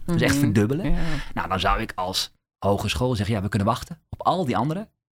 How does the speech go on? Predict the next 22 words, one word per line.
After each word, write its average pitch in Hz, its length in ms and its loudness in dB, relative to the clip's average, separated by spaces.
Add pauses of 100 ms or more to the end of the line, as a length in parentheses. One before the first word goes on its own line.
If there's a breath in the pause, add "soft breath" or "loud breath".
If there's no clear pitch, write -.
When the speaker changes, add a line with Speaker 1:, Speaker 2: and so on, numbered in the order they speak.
(120)
Speaker 1:
Maar 120 140 0
het 156 80 4
moet - 100 0
ergens 135 360 0
beginnen." 85 420 -6
Speaker 2:
Ja. 101 220 -6
Speaker 1:
Dus 101 120 -4
laten 131 260 2
we 113 60 0
dan 127 100 0
maar, 127 160 0 (160)
wij 120 360 0
als - 140 -2
hogeschool, 110 520 -2
zien 131 140 0
dat 110 120 -2
wij 113 80 0
als 110 120 -2
eerste - 280 -8
gewoon - 120 -10
Speaker 2:
Dan 175 120 -2
maar 165 80 -4